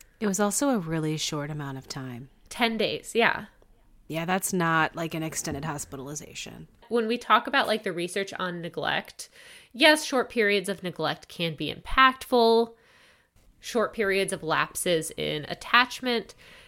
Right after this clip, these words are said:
Speaker 2: can have an effect on you. But again, I think it's that it's important that, like,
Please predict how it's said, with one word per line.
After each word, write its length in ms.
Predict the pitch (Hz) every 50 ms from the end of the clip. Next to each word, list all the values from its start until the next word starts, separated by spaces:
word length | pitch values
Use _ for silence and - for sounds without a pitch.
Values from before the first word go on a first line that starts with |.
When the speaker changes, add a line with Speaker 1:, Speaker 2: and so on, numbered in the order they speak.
| - _ _
Speaker 2:
can 380 | - - - 294 339 381 427 466 403
have 240 | - 320 311 311 311
an 60 | 285
effect 460 | 277 262 - - 240 254 254 - -
on 200 | 214 196 185 170 160
you. 420 | 160 160 156 151 156 156 143 - - - - - - - - - - - - - - - - 208 208 220 -
But 180 | - 247 254 247
again, 760 | 247 240 - - 262 277 262 240 208 190 185 180 180 175 - -
I 140 | - 208 208
think 220 | - 247 247 233
it's 80 | 262 -
that 160 | 269 247 226
it's 160 | 226 220 -
important 560 | 214 202 - - 208 202 151 202 196 - -
that, 260 | 196 185 180 185 - -
like, 340 | 175 170 165 170 165 -